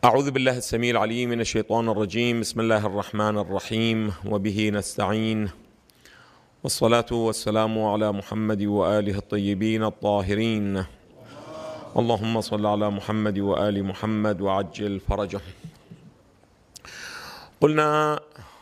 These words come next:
في هذا الاتجاه الثاني، وهو أن الأئمة عليهم أفضل الصلاة والسلام، وبالخصوص الإمام الثاني عشر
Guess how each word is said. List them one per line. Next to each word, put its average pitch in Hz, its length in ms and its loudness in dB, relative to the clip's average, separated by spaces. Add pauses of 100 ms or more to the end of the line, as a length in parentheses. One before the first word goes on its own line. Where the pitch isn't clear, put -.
(240)
في - 200 -2
هذا 127 220 4
الاتجاه 123 580 0
الثاني، 135 920 0 (1600)
وهو 117 360 4 (1160)
أن 104 240 -2
الأئمة 123 720 0
عليهم 110 540 0
أفضل 110 320 -2
الصلاة 107 500 0
والسلام، 123 840 0 (300)
وبالخصوص 123 1080 0 (1300)
الإمام 113 480 0
الثاني 123 460 0
عشر 123 560 0